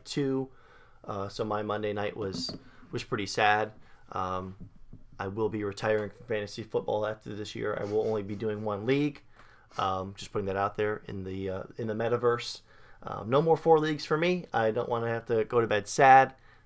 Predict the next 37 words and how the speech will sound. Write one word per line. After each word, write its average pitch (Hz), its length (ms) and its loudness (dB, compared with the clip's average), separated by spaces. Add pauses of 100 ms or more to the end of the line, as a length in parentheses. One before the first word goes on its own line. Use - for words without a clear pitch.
(120)
have - 240 -6
Pat 113 200 0
Mahomes 113 480 -2
dance 110 320 -4
all 110 220 0
over 110 180 -2
my 101 160 -6
grave. 131 460 4 (420)
Um, 101 180 -6
but 107 140 -6
besides 120 360 2
that, 139 320 6 (260)
the 139 80 -2
game 165 240 2
was 160 180 0
fun. 156 360 0 (420)
Um, 110 420 -4
Davante 117 420 -2
Adams, 120 560 -2
you 110 100 -8
know, 101 300 -4 (600)
committing, 120 480 0
they 113 120 0
did 113 220 -4
charge 113 300 0
him 110 180 -6
mi-, 107 60 -2
uh, 101 240 -2 (240)
minor 117 300 -2
assault. - 380 -2 (300)
Um, 101 360 -6 (600)
so, - 380 -2 (320)
you 98 120 -8
know, 101 160 -4
your 110 160 -4
thoughts - 340 -4
on, 107 320 -4